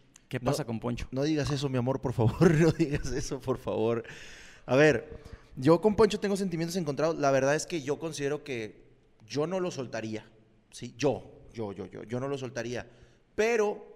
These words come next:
Speaker 2: si llega una oferta buena por él, que estoy seguro de que van a llegar porque la última temporada lo hizo bastante, bastante bien.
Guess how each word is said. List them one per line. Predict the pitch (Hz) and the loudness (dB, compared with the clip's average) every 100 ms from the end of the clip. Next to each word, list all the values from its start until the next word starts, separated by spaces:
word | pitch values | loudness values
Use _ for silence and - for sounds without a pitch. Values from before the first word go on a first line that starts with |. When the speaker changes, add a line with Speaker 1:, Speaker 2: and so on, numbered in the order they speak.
| - _ | -20 _
Speaker 2:
si | - 123 | -12 -6
llega | 156 240 | -2 0
una | 262 | -2
oferta | 208 - 220 | -2 -4 -4
buena | 196 196 | -2 -4
por | 156 | -4
él, | 147 | -6
que | 160 | -8
estoy | 151 151 | -12 -4
seguro | 165 170 | 0 0
de | 165 | 0
que | 135 | -6
van | 135 | -4
a | |
llegar | 147 123 131 | -4 -4 -6
porque | 151 120 113 | -8 -8 -6
la | |
última | 113 117 139 | -6 -6 -8
temporada | 127 113 113 117 131 | -8 -10 -6 -4 -2
lo | 127 | -4
hizo | 123 135 | -4 -4
bastante, | 120 - 120 131 139 | -4 -2 -4 -4 -6
bastante | 120 - 117 110 | -8 -8 -10 -6
bien. | 123 117 117 127 | -4 -4 -6 -10